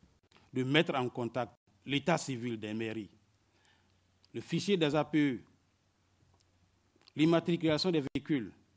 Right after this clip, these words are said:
le numéro G S M, la lepi, les fichiers sanitaires et vos comptes bancaires.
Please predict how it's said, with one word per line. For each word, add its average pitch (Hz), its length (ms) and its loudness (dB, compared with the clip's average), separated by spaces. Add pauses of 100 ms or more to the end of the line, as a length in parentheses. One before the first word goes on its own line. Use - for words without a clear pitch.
(960)
le 123 100 -8
numéro 156 280 4
G 143 180 4
S 143 200 2
M, 123 220 0 (1000)
la 139 160 4
lepi, 147 580 2 (1160)
les 123 100 -6
fichiers 170 320 2
sanitaires 143 680 2 (1000)
et 170 80 6
vos 151 160 2 (100)
comptes 156 200 0
bancaires. 123 500 -2